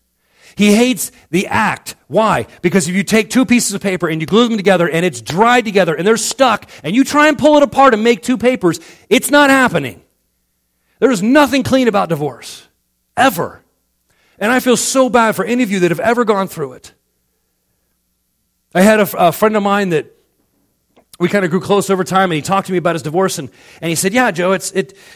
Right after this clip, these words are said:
it was, it wasn't bad. It was kinda one of those things, I think we both needed it." And I looked right at him, and you guys know my personality well enough. I said, "Man, you are a terrible liar.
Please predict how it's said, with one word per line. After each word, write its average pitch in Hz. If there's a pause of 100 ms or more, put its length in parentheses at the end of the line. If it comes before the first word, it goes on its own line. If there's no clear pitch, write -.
it 262
was, 254
it 220
wasn't 220
bad. 208
It 180
was 160
kinda 202
one 202
of 185
those 185
things, 185
I 160
think 175
we 170
both 165
needed 175
it." 107 (880)
And 160
I 175
looked 180
right 185
at 175
him, 185
and 165
you 143
guys 143
know 156
my 160
personality 160
well 165
enough. 170
I 131
said, 123
"Man, 147
you 156
are 107
a 98
terrible 147
liar. 101